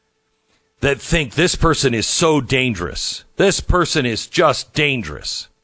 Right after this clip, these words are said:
How many people look at their family members who are Trump supporters and say, "They're off their rocker. They're insane.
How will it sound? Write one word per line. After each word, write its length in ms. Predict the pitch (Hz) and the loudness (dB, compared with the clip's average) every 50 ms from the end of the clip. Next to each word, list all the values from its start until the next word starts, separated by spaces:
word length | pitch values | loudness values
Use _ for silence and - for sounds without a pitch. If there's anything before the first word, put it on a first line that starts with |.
| _ _ _ _ _ _ _ _ _ _ _ _ _ _ _ _ | _ _ _ _ _ _ _ _ _ _ _ _ _ _ _ _
How 180 | - 135 165 202 | -4 0 0 2
many 180 | 233 247 247 | 2 2 2
people 540 | 190 - 208 208 160 - 135 123 117 123 123 - | 2 4 2 2 2 2 2 4 4 4 2 0
look 300 | 127 117 147 180 175 - | 2 4 4 4 4 2
at 120 | 196 147 | -2 0
their 120 | - 147 135 | 0 0 0
family 400 | - - 151 160 165 165 160 147 | 2 2 2 2 2 2 2 2
members 400 | 127 117 104 101 107 101 101 - | 2 2 2 2 0 -2 0 0
who 100 | 120 110 | 2 2
are 100 | 107 104 | 0 0
Trump 300 | - - 151 156 147 - | 0 0 0 0 0 0
supporters 580 | - - 131 - 117 107 107 98 98 92 - | -2 -2 0 0 0 0 2 0 0 -2 -2
and 100 | 104 98 | -4 -4
say, 220 | - - 123 110 107 | 0 0 2 2 0
"They're 340 | - 156 185 196 214 196 - 120 | 2 2 4 4 4 4 4 4
off 360 | 113 110 104 104 - - - | 4 4 4 4 2 -2 -4
their 200 | - 123 127 131 | 0 2 2 2
rocker. 560 | 123 117 131 180 196 226 226 - - 113 87 | 2 2 2 4 4 4 2 0 -2 -4 -2
They're 240 | 78 117 120 123 127 | 0 0 2 2 4
insane. 920 | 127 123 110 - - - - - - 208 226 240 233 196 131 98 78 69 | 2 2 2 0 0 2 2 2 2 2 2 2 2 2 2 0 -4 -8